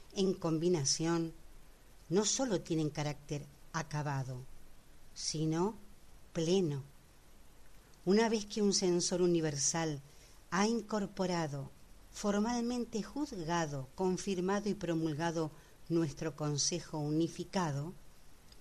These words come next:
es muy probable que se acerca al, al umbral mismo de la totalidad universal. Estos veredictos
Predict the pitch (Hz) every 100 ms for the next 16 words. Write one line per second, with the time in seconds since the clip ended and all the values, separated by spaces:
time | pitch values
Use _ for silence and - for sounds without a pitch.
0 | - - - 170 143 180 220 - 180 151
1 | 165 175 170 170 165 - - - - -
2 | 170 190 180 - 233 - 220 208 180 -
3 | - - 175 175 175 180 214 190 190 214
4 | - 196 196 185 - - - - 175 170
5 | 170 165 175 175 202 220 156 - 147 151
6 | 147 143 139 - 143 127 135 - - -
7 | - - - - - - - - - -
8 | - 180 170 - 202 196 170 170 - -
9 | 165 156